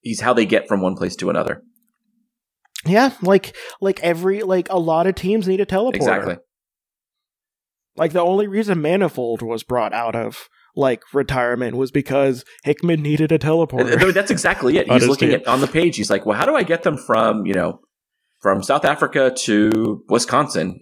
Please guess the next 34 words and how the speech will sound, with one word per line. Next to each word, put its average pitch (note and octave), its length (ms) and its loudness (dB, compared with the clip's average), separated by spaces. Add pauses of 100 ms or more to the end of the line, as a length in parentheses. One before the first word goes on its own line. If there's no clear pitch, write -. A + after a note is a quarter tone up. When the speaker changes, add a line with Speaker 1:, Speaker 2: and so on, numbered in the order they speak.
Speaker 1:
<laughs> A#2+ 100 -6
you E3 80 0
know, A2 140 2
in, G#2 180 -2
in G#2 200 0
one A#2 180 0
le-, A2+ 240 -2
one A#2 220 0
leap?" B2 260 0
And A2 120 -8
it's G2+ 120 -4
like, G#2 120 -2
"Oh, C3+ 120 2
I - 20 4
need G#2+ 160 0
Manifold." F#2 400 -2 (340)
Yeah, E3 260 0
Sidewinder, B3 600 0
I, C4+ 240 -2
I G3+ 80 0
do C4 240 0
think, D#4 240 -6
though, D3 360 0 (240)
there's D#3+ 220 2
potential D3+ 600 -4
in G#2+ 80 -2
this G2+ 160 -4
character. F#2 440 -2
It F2+ 80 -4
kind E3+ 140 0
of C4+ 100 -6
reminds A#2+ 340 0
me A2+ 120 -2
of G#2+ 140 -4